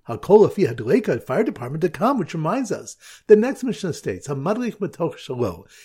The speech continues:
if one lights a fire within his own property, Ad kama tavor Hadleika, until how far is the fire expected to pass? Four opinions are recorded, the fourth one being Rabbi Shimon, who says, "Hakol Afi Hadleika," it all depends on the fire,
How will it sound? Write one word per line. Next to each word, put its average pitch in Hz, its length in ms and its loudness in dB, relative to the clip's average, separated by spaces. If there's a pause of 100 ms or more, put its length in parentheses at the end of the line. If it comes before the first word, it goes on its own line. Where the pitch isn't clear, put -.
(100)
if 127 140 -6
one 233 180 2
lights 220 220 -2
a 170 60 -2
fire 160 200 2
within 143 380 -2
his 156 160 -4
own 214 320 -2
property, 190 640 -4 (200)
Ad 147 140 -8
kama 214 240 2
tavor 143 400 -2
Hadleika, 165 420 0
until 131 280 -4
how 170 120 2
far 233 280 -2
is 131 100 -2
the 139 80 -2
fire 147 180 -2
expected - 380 -6
to 165 80 -4
pass? 165 540 -4 (420)
Four 240 180 4
opinions 185 340 -2
are 139 60 0
recorded, 185 320 4
the - 80 -4
fourth 247 220 6
one 185 180 4
being 160 160 2
Rabbi 139 160 0
Shimon, 240 240 -4
who 147 80 0
says, 156 260 0
"Hakol 190 320 4
Afi 143 160 -2
Hadleika," 135 420 2
it - 180 -4
all 170 120 0
depends 143 360 -4
on 120 100 -6
the 92 80 -10
fire, 117 480 2